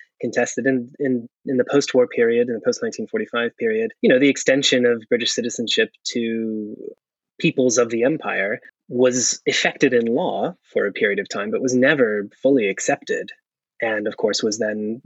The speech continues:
latterly reversed. And I think we're currently living through a moment where the parameters of who gets to call themselves British and on what terms, um, and who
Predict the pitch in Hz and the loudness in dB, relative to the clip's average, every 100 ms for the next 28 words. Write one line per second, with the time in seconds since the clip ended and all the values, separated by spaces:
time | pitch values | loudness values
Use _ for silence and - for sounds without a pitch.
0 | - 135 117 113 107 107 107 107 _ 113 | -8 -2 0 0 0 -2 -4 -6 _ -4
1 | 110 185 117 - - - - _ - - | 0 2 2 0 -2 -4 -10 _ -20 -20
2 | _ 139 143 160 135 131 123 120 - _ | _ 2 4 4 4 4 2 -4 -10 _
3 | - 156 147 127 127 123 123 127 123 123 | 0 4 4 4 4 6 6 4 4 2
4 | - 117 110 101 101 120 131 - - _ | 0 2 2 0 -2 -2 -2 -8 -12 _
5 | - 107 104 104 107 104 - _ _ _ | -6 -2 -2 0 -2 -2 -8 _ _ _
6 | _ 101 - 214 208 220 220 226 208 208 | _ -4 -2 -2 0 0 2 0 -2 -6
7 | - _ _ _ 143 143 147 - - 117 | -14 _ _ _ 2 4 4 2 2 2
8 | 117 110 104 104 - 104 101 101 - - | 2 0 -2 -4 -4 -2 0 2 2 0
9 | 110 98 98 123 - 139 110 95 101 113 | -6 -10 -2 -2 0 -2 -2 -2 -4 -4
10 | - - _ _ _ 107 104 104 104 107 | -6 -8 _ _ _ -6 -4 -4 -6 -8
11 | 123 107 127 120 113 | -8 -2 2 2 0